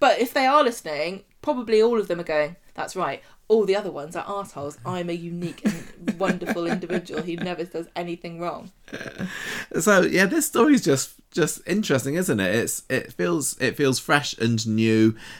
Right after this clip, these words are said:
Speaker 2: Have, A-, Aggie, I, I still, uh, think is great. Um, I think that Lorna's doing a fab job with all her performances in this. He's a, he's a great villain. D-, don't think necessarily too much of the w-, woman that they've got playing Aggie's, uh, sidekick at the hospital there.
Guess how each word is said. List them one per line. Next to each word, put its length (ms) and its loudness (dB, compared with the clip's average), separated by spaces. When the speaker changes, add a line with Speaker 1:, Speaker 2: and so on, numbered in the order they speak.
Speaker 2:
Have, 180 0
A-, 260 -4
Aggie, 540 4
I, 320 2
I 60 4
still, 680 0
uh, 320 -6
think 220 -2
is 140 -4
great. 480 0
Um, 260 0
I 100 4
think 200 0
that 100 0
Lorna's 380 4
doing 240 2
a 60 0
fab 340 -4
job 300 0
with 140 2
all 160 2
her 160 0
performances 720 -2
in 160 -4
this. 440 -4
He's 260 2
a, 160 2
he's 180 2
a 60 2
great 320 0
villain. 420 -2
D-, 120 0
don't 300 0
think 200 0
necessarily 520 0
too 240 0
much 280 -4
of 80 -4
the 200 0
w-, 320 -8
woman 300 -2
that 140 -4
they've 120 0
got 200 -4
playing 340 -2
Aggie's, 480 -2
uh, 280 -2
sidekick 600 -4
at 100 -4
the 100 -4
hospital 580 -4
there. 280 -2